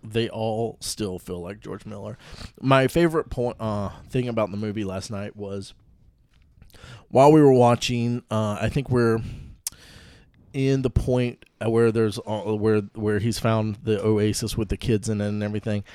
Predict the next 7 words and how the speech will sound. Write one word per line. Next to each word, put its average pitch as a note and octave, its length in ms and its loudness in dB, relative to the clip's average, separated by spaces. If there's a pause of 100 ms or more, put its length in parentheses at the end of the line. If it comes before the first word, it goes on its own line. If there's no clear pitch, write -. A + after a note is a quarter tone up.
(380)
and G#2+ 600 -2 (100)
Allison G#2+ 460 -2
all C3 220 4
of C3 80 2
a C3 80 4
sudden A#2 280 0
says, A2 320 0